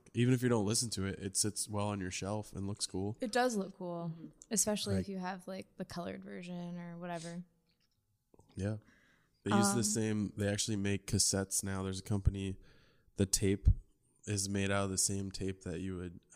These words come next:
Speaker 1: have on the back of a debit card.
Speaker 3: Oh.
Speaker 1: Same
Speaker 2: So it
Speaker 1: technology.
Speaker 3: Oh, that's cool.
Speaker 2: Interesting.
Speaker 1: Yeah.
Speaker 2: Do
Speaker 1: There's
Speaker 2: they
Speaker 1: only a
Speaker 2: s-
Speaker 1: few companies left that truly make 'em.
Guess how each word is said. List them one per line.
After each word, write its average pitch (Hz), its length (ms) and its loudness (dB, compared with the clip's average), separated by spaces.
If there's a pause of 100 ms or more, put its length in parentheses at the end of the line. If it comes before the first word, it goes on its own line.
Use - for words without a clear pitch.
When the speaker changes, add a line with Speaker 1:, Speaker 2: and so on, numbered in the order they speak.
Speaker 1:
have 92 140 -4
on 92 80 -6
the 90 60 -8
back 87 220 -8
of - 80 -12
a 92 40 -8
debit 87 340 -8
card. 87 240 -12 (360)
Speaker 3:
Oh. 254 260 -8 (260)
Speaker 1:
Same - 240 4
Speaker 2:
So 110 60 4
it - 40 4
Speaker 1:
technology. 101 540 0 (380)
Speaker 3:
Oh, 196 80 -10
that's 220 200 -12
cool. 175 340 -18
Speaker 2:
Interesting. 196 840 -2
Speaker 1:
Yeah. 101 220 -4 (160)
Speaker 2:
Do 104 80 -2
Speaker 1:
There's 107 120 6
Speaker 2:
they 113 60 6
Speaker 1:
only 113 120 6
a - 20 6
Speaker 2:
s- - 100 0
Speaker 1:
few 110 120 4
companies 101 440 2
left 101 260 2
that 92 220 2 (800)
truly 101 420 8
make 95 280 2
'em. 92 300 0